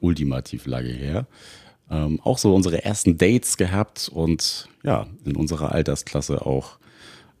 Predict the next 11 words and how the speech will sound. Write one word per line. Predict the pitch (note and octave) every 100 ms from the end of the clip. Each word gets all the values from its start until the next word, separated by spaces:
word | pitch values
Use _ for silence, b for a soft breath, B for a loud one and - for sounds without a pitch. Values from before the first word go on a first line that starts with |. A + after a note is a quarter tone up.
| -
ähm, | C2+ C2 B1+ C#2 _ _ _
ja, | - B1 -
Gleichgesinnte | - C#3 - F#2+ D2 C2+ B1
gefunden, | B1 - B1 A#1+ A1+ G#1+ - _
beziehungsweise | - - C#2 C2 - B1+ B1+ B1 A#1 - b b b
Menschen | D#2+ D#2+ E2+
gefunden | D#2 - D#2 C#2+ C#2+ C#2 C#2
mit | D#2 C2+ - -
ähnlicher | F2+ F#2+ F2 - D2+
oder | D2 C#2
gleicher, | C2 D#2 G2 - C2+